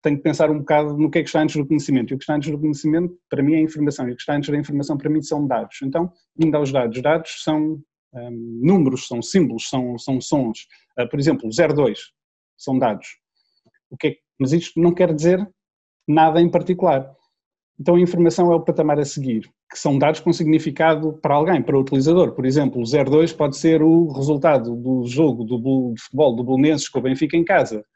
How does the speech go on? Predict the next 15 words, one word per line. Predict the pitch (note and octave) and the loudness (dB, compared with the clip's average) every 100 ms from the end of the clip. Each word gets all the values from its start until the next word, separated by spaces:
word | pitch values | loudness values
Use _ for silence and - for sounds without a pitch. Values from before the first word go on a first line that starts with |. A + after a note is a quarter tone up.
| - | -6
O | E3 | -4
conhecimento, | C#3+ G3 F3 - F3 D#3+ B2+ - | 2 2 2 2 2 4 2 -2
conhecimento, | D3 D3 - D3+ F3+ F#3+ G3+ | -2 -2 0 2 2 0 -4
hum, | G#3+ G3+ - D3+ D3 C#3+ | -6 -6 -4 -2 0 -2
é | D3+ D3 C3+ C#3 | 0 -2 0 -4
a | - | -2
capacidade | E3 - E3+ - D#3 E3+ D#3 B2+ A#2+ A#2 | -4 0 -2 2 2 4 2 2 -4 -12
de | C3 | -14
se, | - - | -10 0
eh, | C#3+ C3+ C3+ C3+ A#2+ | 2 2 -2 -6 -4
relacionar | D#3 D3+ D#3+ D#3 C#3 B2 - | -2 -2 0 0 2 -2 -8
diversas | B2+ D3+ C#3 F3+ - C3+ B2 | -6 -2 2 2 0 -6 -4
informações, | B2 _ A2+ A2+ - C3 G#3 - - | -6 _ -10 -10 -8 -8 -8 -10 -6
quer | - | -6
sejam | - - C3 A#2+ B2 | -4 -2 -2 -2 -8